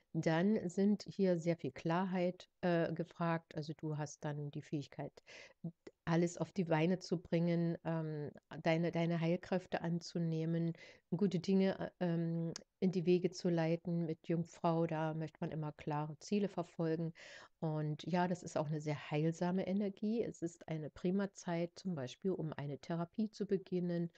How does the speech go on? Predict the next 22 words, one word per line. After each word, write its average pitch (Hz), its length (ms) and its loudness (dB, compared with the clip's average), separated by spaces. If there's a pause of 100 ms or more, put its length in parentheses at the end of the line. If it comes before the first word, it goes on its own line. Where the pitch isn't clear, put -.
(300)
oder 175 240 4
auch 156 240 -2
gesunde 143 440 -4
Ernährung 180 800 0 (500)
auf 170 180 0
den 175 180 2
Plan 165 340 2
zu 175 160 -4
setzen. 165 640 -2 (600)
Ho-, - 120 -8 (100)
also 160 380 2
Freude 185 500 6
an 156 240 0
Hof, 175 380 2
Haus 156 240 0
und 143 180 -6
Garten 170 320 -2
ist - 220 -6
da - 40 -4
natürlich 139 480 -8
auch 196 200 2
angesagt. 190 760 -2